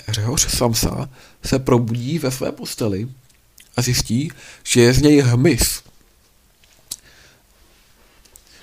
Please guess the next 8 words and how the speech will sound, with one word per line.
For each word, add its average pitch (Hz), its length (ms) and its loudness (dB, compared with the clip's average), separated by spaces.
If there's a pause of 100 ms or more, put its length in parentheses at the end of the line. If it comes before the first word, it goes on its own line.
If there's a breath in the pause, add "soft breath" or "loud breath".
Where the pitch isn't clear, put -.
(1000 soft breath)
Kafka 131 280 2
používá 143 580 4
ty, 143 360 0
termín 143 380 2 (120)
Ungeziefer, 139 840 0
což - 460 -6 (380)
je 101 240 -4 (1160)
nějak, 127 540 2